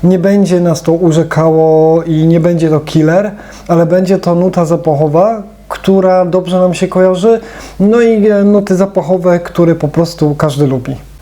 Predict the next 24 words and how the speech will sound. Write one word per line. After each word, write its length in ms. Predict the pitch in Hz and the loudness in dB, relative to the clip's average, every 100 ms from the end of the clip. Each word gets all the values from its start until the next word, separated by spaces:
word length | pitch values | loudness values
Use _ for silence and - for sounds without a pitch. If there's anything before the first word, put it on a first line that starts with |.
| - - - - - | -20 -20 -20 -20 -10
Wchodzę 380 | - 202 185 175 | -4 -2 0 0
więc 320 | 170 170 151 | 0 0 0
w 340 | 151 165 156 156 | 0 2 0 -2
fragrantikę 920 | 175 175 165 160 151 170 - 165 165 - | -2 -2 0 -2 -2 -4 0 0 -2 -2
i 320 | 165 156 156 | 0 2 2
zacznijmy 480 | 151 160 160 165 160 | 2 0 0 0 0
sobie 320 | 156 143 135 | 0 0 -2
od 160 | 131 131 | -2 0
nut. 340 | 190 247 - - - - - - - | 2 0 -4 -20 -20 -20 -20 -10 -2
Mamy 300 | 175 180 175 | 0 2 -2
tutaj 360 | 160 151 147 | -2 -2 0
mandarynkę, 920 | 143 180 214 190 185 190 185 185 170 160 | 2 2 0 0 0 0 -2 -2 0 0
włoską 580 | 139 151 185 185 185 | 0 0 0 0 -4
cytrynę, 680 | 170 175 170 170 165 165 160 | -2 -4 0 0 2 0 0
herbatę 600 | 151 170 165 156 156 131 | -2 -2 0 -2 -2 0
matcha, 380 | 139 190 196 180 170 165 | 0 0 -2 0 0 0
bazylia, 880 | 147 151 180 165 170 160 156 156 156 | -2 0 0 0 0 2 0 0 0
liść 440 | 160 156 185 - - | 0 2 2 -2 -4
czarnej 380 | 151 151 151 139 | -2 0 0 0
porzeczki. 720 | 156 139 143 - - 147 - - - - - | -2 -2 -2 -4 -10 -10 -10 -12 -16 -12 -2
Jeśli 340 | 160 170 - | 0 0 0
chodzi 400 | 175 208 202 190 | 0 0 0 0
o 220 | 185 170 165 | 2 2 0
fragrantikę, 880 | 170 175 165 165 147 147 165 180 | 0 0 0 -2 -2 0 2 0